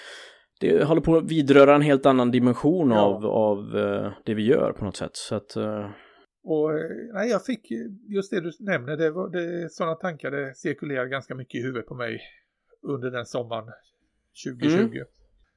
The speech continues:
Speaker 2: Men vi får väl se, det här avsnittet tycker jag vi ska se som ett, eh, avstamp för, eh, vår serie nu om,
Speaker 1: Mm.
Speaker 2: eh,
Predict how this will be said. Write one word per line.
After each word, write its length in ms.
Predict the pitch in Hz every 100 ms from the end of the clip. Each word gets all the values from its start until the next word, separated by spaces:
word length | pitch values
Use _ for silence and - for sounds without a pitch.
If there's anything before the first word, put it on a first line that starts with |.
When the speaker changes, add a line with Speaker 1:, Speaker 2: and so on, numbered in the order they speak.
| _ _ _ _
Speaker 2:
Men 240 | - 185 208
vi 100 | 214
får 120 | 220
väl 80 | 214
se, 280 | - 226 180
det 120 | 190 185
här 180 | 220
avsnittet 640 | 214 214 - 180 - 190 -
tycker 300 | 190 - 185
jag 60 |
vi 80 | 165
ska 160 | - 175
se 280 | - 151
som 300 | 127 - 156 226
ett, 460 | 180 147 143 _ -
eh, 60 | 160 -
avstamp 640 | 196 156 - - - 240
för, 500 | - 175 175 180 170
eh, 60 | 156 _ _ _ _
vår 160 | 165 151
serie 600 | - - 131 113 139 175
nu 220 | 170 208 _ _ _ _
om, 300 | 160 135 123
Speaker 1:
Mm. 400 | 147 208 127
Speaker 2:
eh, 60 | 123